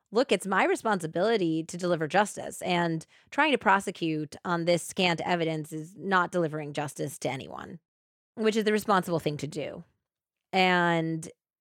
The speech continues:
Andrea's trial did go forward, though, on the lesser charges, which were, she ended up being found guilty of hindering the apprehension of a criminal,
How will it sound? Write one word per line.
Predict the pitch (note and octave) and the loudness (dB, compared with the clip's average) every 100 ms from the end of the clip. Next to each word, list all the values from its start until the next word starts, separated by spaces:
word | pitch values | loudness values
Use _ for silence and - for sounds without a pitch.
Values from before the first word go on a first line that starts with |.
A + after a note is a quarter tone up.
| - | 2
Andrea's | A3 A3 A3 F#3+ | 4 6 6 4
trial | - F#3+ F3 | 4 6 6
did | D#3+ G3 G3+ | 4 2 4
go | G3 F3 | 4 2
forward, | - F3+ E3 D#3 | 4 4 4 4
though, | E3 D#3+ | 4 4
on | F3 E3 | 0 -2
the | D#3+ | 2
lesser | G#3+ A3+ F3 | 2 2 -4
charges, | - D#3 D#3 D#3+ D3 F3+ - - _ _ | -2 -4 -4 -6 -6 -8 -12 -20 _ _
which | F3 D#3+ | -2 0
were, | F3 D#3+ D#3+ D#3 D3 - _ _ _ | 2 4 4 4 0 -8 _ _ _
she | F#3+ A3+ | 0 4
ended | G#3+ F#3+ | 4 4
up | F3+ | 2
being | F3 E3 | 0 2
found | F3+ E3 D#3 | 2 2 2
guilty | F#3 E3+ F3 E3 | 2 2 0 -4
of | E3 E3 D#3+ D#3 D#3 D#3 - _ _ _ _ | 0 2 4 4 0 -4 -18 _ _ _ _
hindering | - A#3 A3 G#3+ G3+ | 0 2 4 4 4
the | |
apprehension | F#3 E3+ F3 E3+ E3+ E3 | 2 2 0 -2 -2 -4
of | D#3+ D#3+ D#3 D3+ | 0 0 0 -2
a | - | -10
criminal, | - - G3+ F3+ E3+ E3+ E3+ | -6 -2 0 4 4 4 0